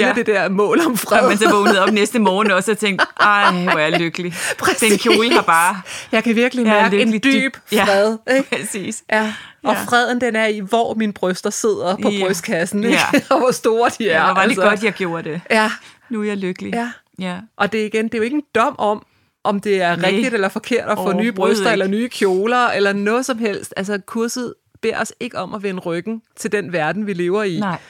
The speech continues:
Speaker 2: Det er slet ikke det, det handler om. Men det handler bare om, at vi ikke tror, at det er derovre freden er.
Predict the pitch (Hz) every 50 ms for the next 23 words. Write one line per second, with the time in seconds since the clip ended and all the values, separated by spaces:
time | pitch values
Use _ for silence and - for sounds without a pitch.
0 | - - - - - 208 202 - 220 208 220 - 220 214 214 202 190 202 185 196
1 | 214 226 214 185 170 - - - - - _ - 196 196 - 190 196 202 220 233
2 | - 220 208 - - 202 185 208 233 - _ - - - - - 220 226 220 -
3 | - - - _ _ _ - 190 190 - _ - 196 180 _ - 240 247 233 -
4 | - 156 160 160 190 185 - - - 170 - 190 185 185 - - 143 143 156